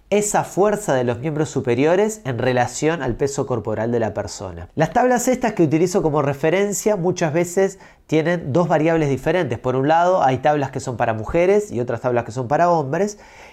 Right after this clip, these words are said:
Y una de las variables que se suele utilizar también como referencia es la edad de la persona. Cuanto más joven es la persona, el número de flexiones que se le pide es mayor y a medida que va ganando en años y edad,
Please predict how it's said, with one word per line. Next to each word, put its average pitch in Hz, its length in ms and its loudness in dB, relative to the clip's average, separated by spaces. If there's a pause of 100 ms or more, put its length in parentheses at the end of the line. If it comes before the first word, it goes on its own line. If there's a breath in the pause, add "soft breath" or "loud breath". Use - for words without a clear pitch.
(120 loud breath)
Y 127 80 0
una 202 240 4
de 185 80 4
las 151 180 2
variables 139 640 2
que 117 120 -6
se 113 140 -6
suele 151 300 0
utilizar 123 600 -2
también 120 360 -2
como 139 220 -2
referencia 143 580 0
es 135 80 -2
la 101 80 -2
edad 107 160 2
de 110 100 0
la 92 140 -6
persona. 87 540 -10 (340 loud breath)
Cuanto 131 300 -2
más 147 140 0
joven 156 260 0
es 147 80 -2
la 151 100 0
persona, 180 580 0 (280 loud breath)
el 113 160 -4
número 151 320 0
de 135 80 2
flexiones 135 560 -4
que 123 80 -8
se - 120 -8
le 120 120 0
pide 131 260 0
es 135 80 -4
mayor 160 460 0 (340 loud breath)
y 202 80 -4
a 180 60 0
medida 147 340 4
que 127 140 2
va 135 200 2
ganando 123 640 -2 (300 soft breath)
en 127 320 -6
años 135 540 -2
y 156 60 2
edad, 156 400 4